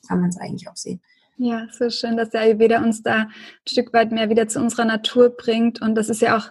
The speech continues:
Speaker 2: Sinn und Zweck des Ayurveda, dass wir uns selbst wieder besser kennenlernen, wieder mehr Vertrauen in uns finden und so diese Stimme, der Stimme aus dem, äh, Inneren wieder mehr Vertrauen schenken wie irgendwelchen Listen.
Speaker 1: Ganz
Speaker 2: Ja.
Speaker 1: genau.
Speaker 2: Ja.
Speaker 1: Genau.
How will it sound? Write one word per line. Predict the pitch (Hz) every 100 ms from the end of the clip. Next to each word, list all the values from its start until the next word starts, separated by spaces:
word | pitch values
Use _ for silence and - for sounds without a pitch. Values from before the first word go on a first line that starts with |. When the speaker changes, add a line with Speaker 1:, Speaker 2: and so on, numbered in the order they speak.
| _
Speaker 2:
Sinn | - 254 240 -
und | 214 214 -
Zweck | - 226 220
des | 226
Ayurveda, | - 214 202 220
dass | 214 214 226
wir |
uns | 220 220
selbst | 240 233
wieder | 233
besser | 226 220 220
kennenlernen, | 254 254 247 240 233 226
wieder | 226
mehr | 220 220
Vertrauen | 226 226 233 226 240
in | 226 -
uns | 240 277 - - - - - _
finden | - 254 247 247 254 247
und | 226 214
so | 233
diese | 220 214 220
Stimme, | - 254 247 226
der | 220
Stimme | 220 277 262 240
aus | 220 214
dem, | - 208 208 208 _ _ - _ _ -
äh, | 208 202
Inneren | 254 269 240 220
wieder | 214
mehr | 208 240
Vertrauen | 240 226 220 220 220
schenken | 226 220
wie |
irgendwelchen | 226 226 214 208 202
Listen. | 254 262 - 185 185 _ _ _ _ _
Speaker 1:
Ganz | 226 247 262
Speaker 2:
Ja. |
Speaker 1:
genau. | 269 254 226 208 - _
Speaker 2:
Ja. | 247 240
Speaker 1:
Genau. | 240